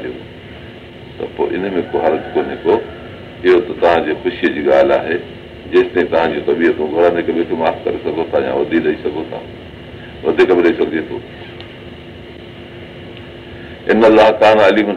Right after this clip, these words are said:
حڪيما، الله تعاليٰ علم وارو مقرر آهي. مَلَمْ يَسْتَطِعْ مِنْكُمْ طَوْلًا،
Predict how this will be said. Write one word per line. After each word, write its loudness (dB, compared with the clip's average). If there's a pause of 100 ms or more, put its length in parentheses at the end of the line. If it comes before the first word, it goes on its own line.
حڪيما، -2 (180)
الله -2
تعاليٰ 4
علم 4
وارو 4 (180)
مقرر 2
آهي. -4 (400)
مَلَمْ 6
يَسْتَطِعْ 6
مِنْكُمْ 2
طَوْلًا، 8